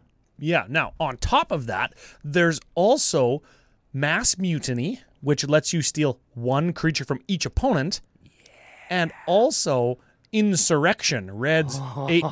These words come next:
Speaker 1: eight drop win the game <laughs> card.
Speaker 2: 'Cause if you're gonna, of course, if you're gonna just steal 'em all, you might as well keep 'em in case you can't win the game. 'Cause
Speaker 1: Oh,
Speaker 2: then
Speaker 1: yeah.
Speaker 2: you can just win the game the next time.
Speaker 1: Yes, and you can win,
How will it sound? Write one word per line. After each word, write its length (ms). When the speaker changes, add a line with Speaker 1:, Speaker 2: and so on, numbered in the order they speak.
Speaker 1:
eight 240
drop 300
win 320
the 80
game 440
<laughs> 100
card. 500
Speaker 2:
'Cause 160
if 100
you're 120
gonna, 200
of 220
course, 320
if 160
you're 80
gonna 200
just 300
steal 560
'em 120
all, 480
you 120
might 160
as 120
well 140
keep 320
'em 100
in 80
case 220
you 60
can't 200
win 180
the 60
game. 220
'Cause 100
Speaker 1:
Oh, 40
Speaker 2:
then 80
Speaker 1:
yeah. 60
Speaker 2:
you 40
can 60
just 160
win 180
the 100
game 220
the 80
next 300
time. 200
Speaker 1:
Yes, 380
and 120
you 100
can 160
win, 220